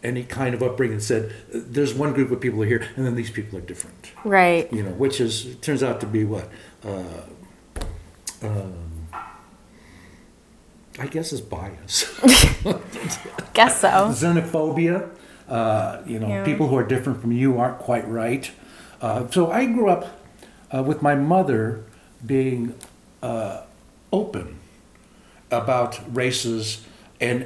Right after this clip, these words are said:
Speaker 1: uh, I never got taught in my home that there was a difference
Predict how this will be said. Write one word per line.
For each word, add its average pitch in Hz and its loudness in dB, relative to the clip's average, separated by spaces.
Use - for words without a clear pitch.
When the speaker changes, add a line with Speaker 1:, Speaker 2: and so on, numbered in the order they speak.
Speaker 1:
uh, 131 -2
I 151 0
never 156 0
got 127 0
taught 123 -2
in 110 -4
my 110 0
home 110 -2
that 123 -2
there 123 0
was 120 0
a 117 -2
difference 107 -4